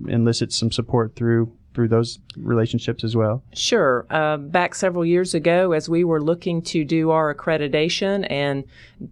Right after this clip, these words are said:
Speaker 2: deciding that we needed to do more related to a community health assessment, a more thorough job, we pulled in a lot of community leaders. So the cobb twenty twenty partnership is,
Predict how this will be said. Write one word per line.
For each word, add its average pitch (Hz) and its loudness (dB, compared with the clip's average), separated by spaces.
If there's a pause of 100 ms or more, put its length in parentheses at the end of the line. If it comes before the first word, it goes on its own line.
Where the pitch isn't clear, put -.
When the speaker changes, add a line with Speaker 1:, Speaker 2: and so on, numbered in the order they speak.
(120)
Speaker 2:
deciding 175 0
that 151 0
we 151 -4
needed 170 -2
to 165 -6
do 143 -2
more 147 2
related 143 0
to 156 -6
a 139 -4
community 151 -4
health 143 -2
assessment, 139 -4
a 135 -6
more 135 -2
thorough 151 0
job, 123 -2 (280)
we 175 2
pulled 175 0
in 165 0
a 160 2
lot 175 0
of 190 -6
community 131 -4
leaders. 127 -4
So 135 0
the 143 -2
cobb 175 -2
twenty 170 -4
twenty 160 -4
partnership 147 -4 (360)
is, 147 0